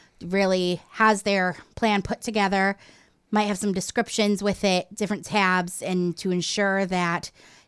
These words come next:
it is accessible, it's understandable if a loved one needs to pull it out. Um, but many of our clients at least have that sigh of relief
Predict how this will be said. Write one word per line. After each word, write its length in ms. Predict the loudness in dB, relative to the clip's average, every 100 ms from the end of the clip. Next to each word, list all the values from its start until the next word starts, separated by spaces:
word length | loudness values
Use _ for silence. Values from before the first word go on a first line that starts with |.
| 0
it 140 | 2
is 200 | 2 0
accessible, 680 | -4 0 0 0 0 2 2
it's 180 | 0 -2
understandable 920 | -2 -4 -2 0 2 2 2 2 2
if 160 | -2 -4
a 40 |
loved 280 | 0 0 0
one 160 | -2 -2
needs 180 | -4
to 80 | -8
pull 220 | -8 -6
it 80 | -2
out. 340 | 2 2 0 -6 -20 -20 -20 -8
Um, 380 | 0 0 2 -2
but 340 | 0 0 0 -2
many 440 | 0 2 0 0
of 120 | 0
our 120 | 0
clients 560 | 0 0 2 2 0 -2
at 100 | -4
least 260 | -2 -4 -2
have 140 | -2
that 180 | -2 -4
sigh 260 | 0 0
of 140 | 2 -2
relief 500 | -4 -4 -6 -8